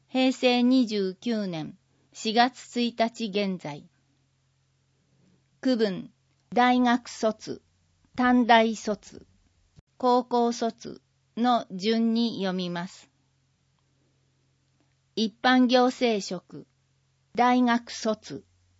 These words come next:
十八万三千三百円。短大卒、十六万六千二百円。高校卒、十五万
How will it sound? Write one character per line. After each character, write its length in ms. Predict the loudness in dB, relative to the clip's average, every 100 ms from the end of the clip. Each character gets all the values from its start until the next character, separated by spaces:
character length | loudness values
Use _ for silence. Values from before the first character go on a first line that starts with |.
| _ -18 -6
十 280 | 2 2
八 340 | 4 0 -2 0
万 380 | 0 0 -4 -12
三 360 | -6 0 2 2
千 280 | 2 0 -2
三 260 | -4 -4
百 320 | -2 -4 _
円。 240 | -10 -10 -14 _ _ _ _ _ _ _ _ _ _ _ -4
短 260 | 0 2
大 260 | 4 2 0
卒、 480 | -4 -8 -8 -16 -16 _ _ _ _ _ _ -8
十 300 | 0 2 4
六 320 | 4 2 -2
万 400 | -2 -2 -6 -14
六 220 | -2 -2 -2
千 360 | -2 -2 0 -2
二 120 | -2
百 320 | -4 -8 -14
円。 220 | -12 -14 _ _ _ _ _ _ _ _ _ _ _ _
高 260 | 2 4 4
校 400 | 0 0 0 -2
卒、 460 | -8 -8 -8 -14 -18 _ _ _ _ _ _
十 320 | -4 0 2 2
五 180 | 2
万 360 | 2 0 -2 -10